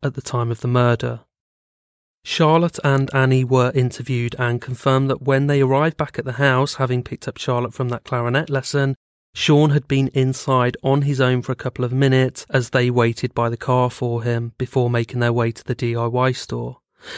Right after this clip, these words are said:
This would have been enough time for Sean to attack Billy Joe. Now, when Sean's jacket was forensically examined, scientists found a hundred and fifty minute particles of Billy Joe's blood,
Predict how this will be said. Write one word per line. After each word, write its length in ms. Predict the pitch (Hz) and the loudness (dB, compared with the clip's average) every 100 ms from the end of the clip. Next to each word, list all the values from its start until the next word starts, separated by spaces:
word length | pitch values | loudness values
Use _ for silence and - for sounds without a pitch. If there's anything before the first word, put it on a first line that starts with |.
| - - | -16 -2
This 540 | 139 156 147 - - - _ _ | 2 2 2 -4 -6 -8 _ _
would 340 | 135 135 143 135 | 0 6 6 6
have 180 | 135 120 | 0 2
been 220 | 127 123 | 2 2
enough 320 | 131 120 120 - | 0 0 -2 -4
time 400 | - 123 113 113 | -6 -4 -4 -8
for 540 | - 127 120 120 120 | -6 -4 -4 -4 -6
Sean 400 | - - 123 117 | -6 -2 0 0
to 160 | 110 123 | -2 -6
attack 340 | 113 120 - | -4 -10 -8
Billy 240 | 139 120 113 | -6 -4 -4
Joe. 380 | 127 120 117 117 - - - - - | -2 -2 -4 -10 -16 -14 -14 -14 0
Now, 400 | 147 143 139 143 - - | 4 6 4 2 -8 -2
when 240 | 147 147 | 2 2
Sean's 260 | 143 156 139 | 4 2 4
jacket 300 | 156 131 135 | 0 -2 -2
was 140 | 131 | -2
forensically 460 | - 139 127 123 123 | 0 0 0 -2 -2
examined, 540 | 117 127 127 127 127 | 0 0 2 4 2
scientists 460 | 127 127 120 131 - | 0 0 0 -4 -4
found 280 | 135 120 123 | 0 0 -2
a 60 | |
hundred 420 | - 139 131 127 | -4 0 2 2
and 120 | 127 120 | 0 -2
fifty 420 | - 131 - 131 | -2 -4 -2 -2
minute 540 | 127 120 117 120 120 | 0 0 2 0 -2
particles 540 | - 120 117 - 120 117 | -2 -2 -2 -6 -6 -6
of 100 | - | -4
Billy 180 | 117 | -4
Joe's 300 | 113 123 117 | -2 0 0
blood, 560 | 110 127 123 110 117 - | 0 0 2 2 0 -4